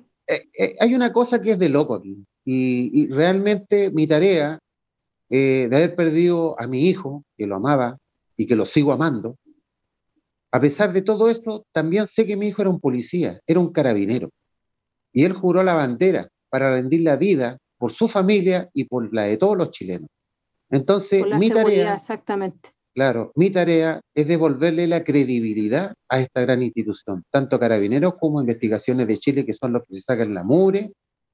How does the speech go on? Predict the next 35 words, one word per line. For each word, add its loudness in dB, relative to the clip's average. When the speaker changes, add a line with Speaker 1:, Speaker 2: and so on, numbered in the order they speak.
Speaker 1:
veinticuatro -2
siete, -2
lidiando 2
con -2
la 0
delincuencia, -4
que 2
hoy 4
día 2
nos -6
está -6
superando 0
porque -6
cuentan 0
con -2
un 0
nivel 2
de 2
periodicidad 0
bastante -2
enorme. -2
Cuentan -2
con 0
mejores 2
armas 0
automáticas 0
que -2
la 0
que -6
está 0
usando 0
hoy 2
día 2
la 0
policía. -6